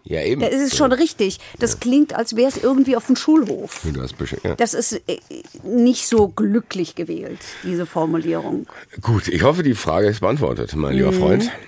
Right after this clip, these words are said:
Speaker 2: Aber das ist, das ist, wenn ich vielleicht noch einen Gedanken
Speaker 1: Du darfst
Speaker 2: loswerden
Speaker 1: alles
Speaker 2: dürfen
Speaker 1: machen, was du willst.
Speaker 2: dazu, weil ich habe nämlich dann da tatsächlich drüber nachgedacht, habe richtig Artikel dann dazu mir rausgesucht und gelesen und habe gedacht,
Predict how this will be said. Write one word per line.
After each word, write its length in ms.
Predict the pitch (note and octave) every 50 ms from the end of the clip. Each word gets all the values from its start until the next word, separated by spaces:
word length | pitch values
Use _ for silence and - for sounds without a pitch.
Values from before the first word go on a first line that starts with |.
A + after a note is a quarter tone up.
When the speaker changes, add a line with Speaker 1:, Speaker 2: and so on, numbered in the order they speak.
| - -
Speaker 2:
Aber 140 | - F#3+ A#3+
das 100 | A#3 C4 C#4 B3 B3
ist, 180 | B3 A3 - C4
das 160 | B3+ - B3
ist, 180 | A3+ - - - - - - _ _
wenn 120 | - G3
ich 120 | G#3+ - -
vielleicht 280 | - A3+ A#3 A3+ -
noch 120 | C4+ A#3+ - _
einen 260 | - D#4+ B3 C4 C#4+ C#4+
Gedanken 320 | C#4 - A#3+ B3 B3 -
Speaker 1:
Du 60 | C4+
darfst 280 | B3 - - - - A#3
Speaker 2:
loswerden 280 | A#3 A#3+ A#3+ B3 A#3+
Speaker 1:
alles 200 | - B3 C4 C4
Speaker 2:
dürfen 60 | - - - -
Speaker 1:
machen, 100 | C#3+ A#2+
was 100 | A#2 -
du 100 | - A2+
willst. 200 | - - - -
Speaker 2:
dazu, 480 | A#3 A#3 - - - D4 D4+ E4+ F#4+ - _ - _ - _ - _ _ _ _
weil 400 | - F#3+ A3 G3+ A3 G#3 G#3 G#3 - -
ich 160 | C4+ C4 C#4
habe 160 | B3 B3 -
nämlich 220 | C4 B3+ B3+ A#3
dann 160 | - A3 A3+ A3+
da 100 | A3+ A#3+
tatsächlich 640 | - B3+ B3+ - - - - C#4 C#4 - D#4 C#4 -
drüber 300 | - - B3+ A3 A3 G#3+
nachgedacht, 540 | A3+ A#3 C#4+ D#4 - - C4 C#4 B3+ - B3+
habe 160 | A3+ A#3 -
richtig 280 | C4+ - - - -
Artikel 480 | - - - - - D#4+ - G4+ D#4+ B3
dann 200 | F#3 F#3 F3 F3+
dazu 400 | F3+ F#3 - - - G#3 G#3 E3+
mir 160 | F#3 A3 G#3 F3+
rausgesucht 680 | - F3+ F#3 G#3 A3+ - - A#3 A3 - B3+ C4 - -
und 100 | G#3+ A3
gelesen 440 | G#3+ A#3 A3+ C4 D#4 D4 - B3 A#3
und 40 | A#3
habe 100 | B3 B3+
gedacht, 200 | C4+ B3+ C4